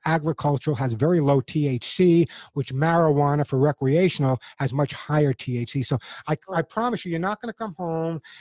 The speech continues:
and, and your, uh, your pet is not gonna be, your cat's not gonna be lying on his back, uh, looking at posters of Jimi Hendrix, okay? Um, w-, but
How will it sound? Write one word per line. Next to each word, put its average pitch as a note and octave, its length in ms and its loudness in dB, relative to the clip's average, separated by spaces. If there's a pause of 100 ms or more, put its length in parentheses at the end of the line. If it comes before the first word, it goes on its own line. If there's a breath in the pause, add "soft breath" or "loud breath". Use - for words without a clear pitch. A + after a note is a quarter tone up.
and, D3 360 0
and C3+ 240 -2
your, C#3 380 2
uh, A#2+ 160 -2
your C3+ 220 -2
pet F3 360 -12
is C3+ 160 -14
not D3 240 -2
gonna D#3+ 140 -2
be, C#3 400 0 (220 loud breath)
your C#3 100 -12
cat's - 380 -10
not D#3 160 -12
gonna D3 100 -18
be C#3 80 -12
lying C#3 320 -10
on C3+ 80 -10
his A#2+ 140 -14
back, C3 320 -8 (260 soft breath)
uh, A#2+ 160 -12
looking C#3 360 0
at C3 100 -2
posters C3+ 400 0
of A#2 60 -4
Jimi C3+ 280 -2
Hendrix, B2 400 -4
okay? D3 320 -8 (320 soft breath)
Um, C3 240 -10
w-, C3+ 200 -2 (120)
but C#3+ 180 2